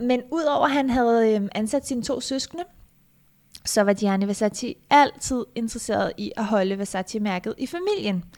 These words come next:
Så der sker faktisk det, at Donatellas mand, Paul, han... Øh, fungerer som direktør for herretøjet, og Giannis kæreste Anthony, han arbejder for Versace Second Line.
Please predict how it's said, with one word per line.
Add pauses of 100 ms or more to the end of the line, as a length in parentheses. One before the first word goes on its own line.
(540)
Så
der
sker
faktisk
det,
at
Donatellas
mand, (160)
Paul, (120)
han...
Øh, (340)
fungerer
som
direktør
for
herretøjet, (160)
og
Giannis
kæreste
Anthony,
han
arbejder (540)
for
Versace
Second
Line.